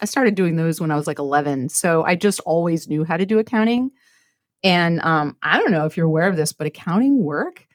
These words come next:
is kind of terrible. So people are always looking for accountants.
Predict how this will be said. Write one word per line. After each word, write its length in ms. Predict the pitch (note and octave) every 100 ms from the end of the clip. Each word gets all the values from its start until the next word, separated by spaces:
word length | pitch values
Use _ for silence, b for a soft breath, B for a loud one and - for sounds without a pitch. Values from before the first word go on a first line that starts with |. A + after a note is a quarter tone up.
| _ _ -
is 80 | -
kind 400 | - - C#4 F#4
of 100 | C4
terrible. 720 | - - D#3 - - - - _
So 800 | - - G4+ A4+ E3 E3 D#3+ D#3+ b b b
people 260 | D#4+ D#4+ B3
are 120 | -
always 480 | F3 F3 G3 C4+ F3+
looking 280 | F3+ C#4 G#3+
for 140 | A#3
accountants. 800 | B3 B3+ D#4+ D#4 D#3+ D4+ -